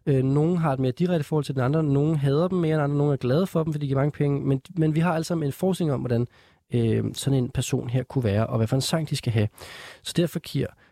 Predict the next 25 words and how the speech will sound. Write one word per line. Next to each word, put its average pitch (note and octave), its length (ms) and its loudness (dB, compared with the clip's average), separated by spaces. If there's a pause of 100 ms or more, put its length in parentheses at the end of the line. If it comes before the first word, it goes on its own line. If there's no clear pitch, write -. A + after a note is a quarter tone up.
så - 60 -18
synes D3 180 0
du, E3 80 0
skal D#3+ 160 -4
starte, A#2 420 0
og C#3 100 -2
du D#3 40 -2
kan E3 60 0
måske E3 140 2
starte F3 160 0
med E3+ 60 2
at E3 60 0
sige, E3+ 320 0
øh, C3 280 2
hvilket D#3 320 0
forhold D#3+ 340 0
du E3 140 -2
har D3 180 0
til D3 160 -6
din C3+ 60 -4
bankrådgiver, C3 520 0
og A#2+ 80 0
hvordan B2+ 220 2
det D3+ 120 0
har A#2+ 260 0